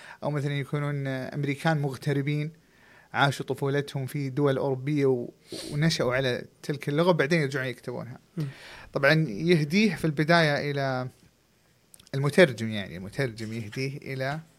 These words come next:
Speaker 1: إلى اللغة الأم العزيزة، إلى العربية، وبعدين عاد ال-، ما، ما، ما حط مقدمة طويلة المترجم. اللي أعجبني فيه الهوامش، لأنه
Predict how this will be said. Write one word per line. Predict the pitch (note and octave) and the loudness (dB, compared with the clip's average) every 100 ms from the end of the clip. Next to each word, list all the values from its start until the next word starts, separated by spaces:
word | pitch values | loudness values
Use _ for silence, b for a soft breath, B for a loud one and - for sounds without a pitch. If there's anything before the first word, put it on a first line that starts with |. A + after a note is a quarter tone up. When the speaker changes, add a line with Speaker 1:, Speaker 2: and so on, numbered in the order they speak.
| _ _ _ - - b b b b b b b b E3 | _ _ _ -20 -20 b b b b b b b b 4
Speaker 1:
إلى | E3 | 6
اللغة | E3+ F3 | 8 8
الأم | D#3 D3+ E3+ E3 C#3+ | 6 4 4 4 4
العزيزة، | A#2+ B2 D3+ D3 E3+ | 4 2 2 2 2
إلى | F#3 D3+ C#3 | 0 0 2
العربية، | B2 C3 B2 B2 G#2+ - - _ _ - - | 4 2 2 -2 -2 -4 -12 _ _ -12 0
وبعدين | E3 D#3+ E3 | 4 4 4
عاد | C3+ B2+ - - | 4 2 -4 -14
ال-، | - A2 G#2 - G1+ - - - _ - | -12 -8 -6 -6 -8 -12 -16 -20 _ -2
ما، | E3 D#3 | 4 6
ما، | D#3+ D#3+ | 8 6
ما | D3+ | 6
حط | E3 D3 C#3 | 2 2 -4
مقدمة | C3+ C#3+ B2 A#2+ A#2+ | 0 0 0 -6 -2
طويلة | C3+ C3 A#2 | 0 2 0
المترجم. | A2+ A#2 C#3 A#2+ B2+ E3+ _ _ B B B B B - | -4 -6 -6 -6 -6 -8 _ _ B B B B B 0
اللي | E3 | 2
أعجبني | E3 D#3+ A3+ F#3 | 4 4 2 0
فيه | G#3 | 2
الهوامش، | F3+ B2 G#2+ F#2 - - _ _ _ b b b | 2 0 -4 -8 -14 -20 _ _ _ b b b
لأنه | C#3+ F3 D3+ | 0 2 0